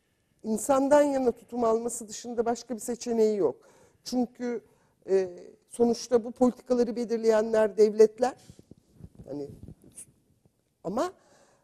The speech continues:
o devletlere bunu dayatabilecek ve onların politikalarında etkili olabilecek halkların birlikte davranması ve dayanışma göstermesidir.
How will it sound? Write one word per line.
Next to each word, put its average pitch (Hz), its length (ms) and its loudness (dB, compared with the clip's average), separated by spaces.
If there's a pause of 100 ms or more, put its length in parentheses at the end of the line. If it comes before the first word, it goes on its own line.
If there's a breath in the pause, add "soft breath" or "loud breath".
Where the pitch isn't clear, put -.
(180 soft breath)
o 175 340 -2
devletlere 220 840 0
bunu 208 300 -6
dayatabilecek 196 800 -4 (720)
ve 180 280 -2 (140)
onların 214 640 0 (380)
politikalarında 208 880 2
etkili 220 400 -8
olabilecek 196 720 0 (480)
halkların 254 680 -2 (300)
birlikte 202 640 2 (120)
davranması 185 680 2
ve 185 120 0
dayanışma 180 640 -2
göstermesidir. 165 920 -4